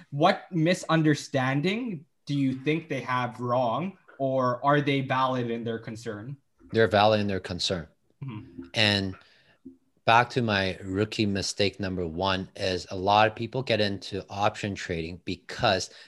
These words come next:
Speaker 2: they don't have enough money to buy a hundred shares of the stock.
Speaker 1: Mm.
Speaker 2: So now they say, "I wanna buy a call, I want a yolo." I know G M E is a garbage stock, but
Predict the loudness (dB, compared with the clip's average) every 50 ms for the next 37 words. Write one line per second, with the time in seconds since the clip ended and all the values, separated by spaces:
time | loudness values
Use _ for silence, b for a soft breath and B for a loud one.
0 | B -6 -4 -2 0 0 -2 -2 -4 -6 -6 -4 -4 -4 -6 -6 b b b b
1 | -10 -4 -2 0 0 -2 -2 -4 -4 -2 -2 -2 -4 -4 -8 -6 -2 0 0 0
2 | 0 -2 -4 -4 -2 -4 -4 -4 -4 -2 -2 -2 -2 -4 -8 -8 -8 -6 -4 -4
3 | -2 0 0 0 0 -2 -8 -18 -20 B B B B -6 -6 -6 -6 -8 -6 -2
4 | 2 4 4 4 4 4 2 B B B B _ -2 0 0 2 2 0 0 0
5 | 0 0 2 2 0 2 2 2 2 4 2 2 0 -2 -6 -2 0 2 4 4
6 | 4 2 0 -2 -2 -2 -2 -2 -2 -2 0 2 4 6 8 8 6 6 4 2
7 | -2 -4 -6 b b b b b b b b b b _ 0 2 4 4 4 4
8 | 4 4 4 6 6 6 6 4 2 2 2 2 0 0 2 4 6 6 6 6
9 | 4 2 0 0 0 0 0 0 -2 -2 -4 -4 -4 -4 -4 -6